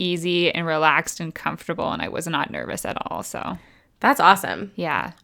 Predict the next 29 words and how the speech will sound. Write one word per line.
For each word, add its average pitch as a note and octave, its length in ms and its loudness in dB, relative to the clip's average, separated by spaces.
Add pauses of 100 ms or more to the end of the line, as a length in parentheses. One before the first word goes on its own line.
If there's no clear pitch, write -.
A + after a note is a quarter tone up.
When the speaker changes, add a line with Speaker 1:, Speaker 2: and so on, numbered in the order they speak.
(120)
Speaker 2:
I A3+ 180 12
failed G3 560 6
that E3 260 8
one, C#3 400 2 (360)
and F#3 120 8
then F3+ 80 10
I F3 100 10
just E3 160 -2
never D3 200 4
tried E2 200 0
again. - 280 -2 (320)
<laughs> E4 80 2 (600)
Speaker 1:
Wait, B3 400 4
so B3 260 6
you B3 140 6
don't C4 140 6
have C4+ 200 4
a B3+ 80 6
full G#3 340 4
license? F4+ 800 0 (240)
Because C4+ 360 6 (280)
in A#3 120 8
Speaker 2:
Yeah. A#3 280 10
Speaker 1:
Ontario, G3+ 1120 8
if G3+ 180 4
you A3 200 6
don't G3 680 4 (220)
get F#3 260 6
it, D#3+ 480 6